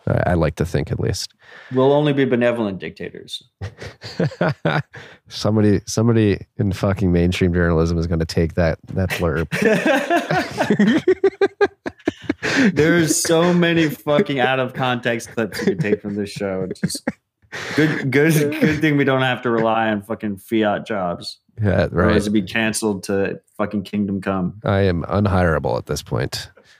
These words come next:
Speaker 1: Um, thank you, ten thirty-one.
Speaker 2: <laughs> Completely unhireable.
Speaker 1: Uh,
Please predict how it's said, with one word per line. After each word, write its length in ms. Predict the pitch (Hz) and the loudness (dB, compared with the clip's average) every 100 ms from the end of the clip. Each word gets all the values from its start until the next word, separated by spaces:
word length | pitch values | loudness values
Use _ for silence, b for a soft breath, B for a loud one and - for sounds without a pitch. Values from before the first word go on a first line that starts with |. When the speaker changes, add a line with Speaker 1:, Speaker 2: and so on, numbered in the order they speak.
| b b _ _ - | b b _ _ -4
Speaker 1:
Um, 420 | - - - - - | 0 0 0 -2 0
thank 200 | 101 104 | 0 0
you, 60 | |
ten 160 | 95 98 | 0 0
thirty-one. 460 | - 92 87 139 - | 2 2 4 4 4
Speaker 2:
<laughs> 0 | |
Completely 520 | 156 151 151 143 131 | 4 4 4 4 4
unhireable. 800 | 123 123 117 113 107 98 B B B B B - | 4 4 2 2 0 -4 B B B B B -4
Speaker 1:
Uh, 520 | - 117 117 110 104 | 0 2 2 2 2